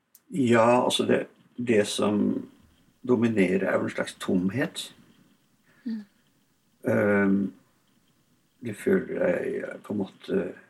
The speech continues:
Speaker 1: tømt for, hvis du har gitt veldig mye, så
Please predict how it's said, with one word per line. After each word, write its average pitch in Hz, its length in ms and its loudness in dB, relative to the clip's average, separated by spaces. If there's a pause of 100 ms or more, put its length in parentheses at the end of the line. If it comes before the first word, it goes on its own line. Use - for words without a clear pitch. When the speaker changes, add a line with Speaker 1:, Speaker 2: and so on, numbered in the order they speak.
(540)
Speaker 1:
tømt - 640 -4
for, 110 460 -2 (680)
hvis 120 160 -8
du 101 140 -4
har 98 160 2
gitt - 400 -16
veldig 98 320 -2
mye, 101 400 -6 (1000)
så - 460 -8